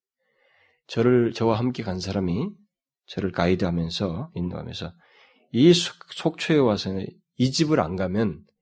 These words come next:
이, 이 도시 온 것이 아니라는 거예요. 그러면서 점심시간에 어떤 한 식당으로 저를 데리고 왔어요. 갔습니다. 아마 제가 지금 뭐 실로암 막국수 집 같아요. 제목이. 네,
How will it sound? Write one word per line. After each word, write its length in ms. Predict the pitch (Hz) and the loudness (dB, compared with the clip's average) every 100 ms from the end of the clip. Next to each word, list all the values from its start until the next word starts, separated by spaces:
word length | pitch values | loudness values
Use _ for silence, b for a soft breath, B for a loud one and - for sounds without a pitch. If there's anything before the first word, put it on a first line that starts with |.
| _ _ | _ _
이, 160 | - 95 85 | -6 -4 0
이 220 | 110 110 - _ - | 0 -2 -6 _ 0
도시 300 | 123 123 123 | 4 6 4
온 180 | 107 98 | 2 2
것이 220 | 95 85 | 0 -2
아니라는 460 | 78 87 85 78 | -4 -4 -6 -8
거예요. 440 | 76 85 - 104 - _ - | -12 -16 -16 -20 -20 _ -2
그러면서 440 | 127 131 117 113 b b b b b | 4 4 4 -2 b b b b b
점심시간에 880 | - 123 120 117 117 107 104 151 185 - _ - | 2 4 6 4 4 4 2 2 -4 -12 _ -12
어떤 200 | - 104 | -6 -4
한 140 | 131 | -2
식당으로 560 | - 185 - 190 107 82 | 0 2 4 4 2 0
저를 160 | 76 | -4
데리고 280 | 78 85 - | -8 -10 -12
왔어요. 380 | - - 107 135 _ _ _ _ _ _ _ - | -18 -16 -14 -14 _ _ _ _ _ _ _ -16
갔습니다. 640 | - - - - - - _ _ _ _ _ _ _ _ _ _ - | -10 -8 -8 -10 -12 -20 _ _ _ _ _ _ _ _ _ _ -10
아마 340 | 98 107 120 | -4 2 2
제가 240 | 107 113 104 | 2 2 2
지금 300 | - 123 120 | 0 2 4
뭐 120 | 95 | 4
실로암 460 | - 120 127 143 | 2 2 2 2
막국수 460 | 117 - 120 - 110 | 0 0 -2 0 -2
집 200 | - - | -2 -10
같아요. 300 | 113 - - - _ _ _ - | -12 -14 -18 -20 _ _ _ -12
제목이. 460 | - - - 131 - _ | -6 -6 -6 -12 -16 _
네, 140 | - | -12